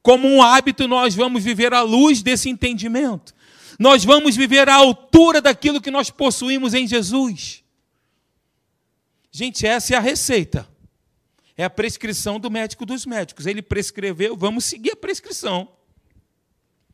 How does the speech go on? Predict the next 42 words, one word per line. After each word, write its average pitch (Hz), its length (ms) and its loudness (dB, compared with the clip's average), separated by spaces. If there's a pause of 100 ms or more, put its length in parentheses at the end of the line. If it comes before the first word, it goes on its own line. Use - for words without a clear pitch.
(580)
Mas 202 220 -6
não 262 180 -2
é 240 60 -4
isso 269 200 -6
que - 80 -12
eu 220 60 -4
tô 254 160 -8
sentindo. 214 420 -4
Cara, 226 320 -4
para 233 300 0
com 190 200 2
isso. 208 360 -2
Para 240 300 -4
de 220 100 -12
dizer 202 240 -8
aquilo 214 240 -12
que - 60 -18
você 196 100 -6
tá 214 160 -8
sentindo. 190 640 -12 (800)
Para 262 160 2
de 196 160 -6
dizer 208 300 -2
aquilo 233 240 -6
que - 60 -20
você 220 220 0
tá 208 200 -2
vendo 196 360 -6
com 190 140 -10
os 165 80 -8
olhos 196 240 -4
naturais. 185 960 -6 (920)
Nós 233 380 -2
não 254 180 -2
vivemos 240 800 -4 (140)
por 233 140 -2
aquilo 240 260 -10
que 254 100 -10
nós 247 520 -6
sentimos 262 680 -10
ou 285 180 -8
vemos. 226 720 -8